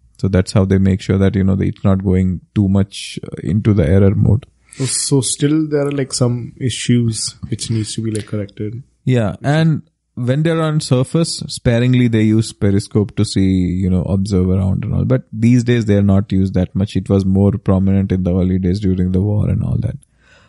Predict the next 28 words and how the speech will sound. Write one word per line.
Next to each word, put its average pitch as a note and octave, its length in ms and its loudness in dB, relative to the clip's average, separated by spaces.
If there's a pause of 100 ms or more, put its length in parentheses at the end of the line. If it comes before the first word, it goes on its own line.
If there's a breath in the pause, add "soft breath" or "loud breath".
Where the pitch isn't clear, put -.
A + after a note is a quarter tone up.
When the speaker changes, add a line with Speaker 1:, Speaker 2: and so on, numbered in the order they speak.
(240 soft breath)
Speaker 1:
Communication C3 1120 2
with G#2+ 240 0
other G2+ 220 2
ships - 320 -2
are G2+ 100 2
carried G2+ 380 2
using G2+ 320 4
low G2 160 4
frequency G#2 600 0
and, A2+ 440 0 (120)
um, G2 720 0 (460)
in B2+ 120 4
short A2 400 0
bursts F#2 460 0 (380)
to G#2+ 120 2
avoid G2+ 340 2
detection. E2+ 520 -2 (360 soft breath)
And A#2+ 300 -2 (460)
submarine C3 560 0
is A#2+ 160 0
in A#2 140 2
a A2+ 40 2
constant G#2+ 520 0
t-, F#2 180 0
state - 300 0
of G2 160 0
radio F2+ 280 2
silence. E2 640 -4